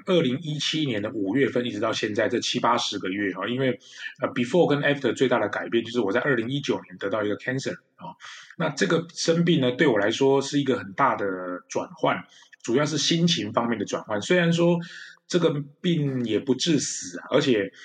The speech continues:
我这四年多也在很密切的关注这个指数的变化。那医生发现的时间非常早，我每三个月会回去抽血检查一次。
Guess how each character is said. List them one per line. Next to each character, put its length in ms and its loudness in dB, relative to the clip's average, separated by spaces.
我 260 4
这 560 4
四 460 0
年 320 -2
多 240 4
也 320 -2
在 340 2
很 220 -4
密 180 4
切 240 2
的 80 2
关 320 2
注 240 2
这 100 2
个 140 2
指 240 -4
数 180 2
的 120 2
变 240 0
化。 200 0
那 180 2
医 160 0
生 240 4
发 240 2
现 160 0
的 60 0
时 200 -4
间 220 2
非 140 2
常 180 -2
早， 380 -4
我 260 0
每 220 -4
三 260 0
个 80 2
月 220 2
会 120 4
回 140 2
去 140 -4
抽 200 4
血 220 0
检 180 -2
查 220 -4
一 60 -2
次。 320 -2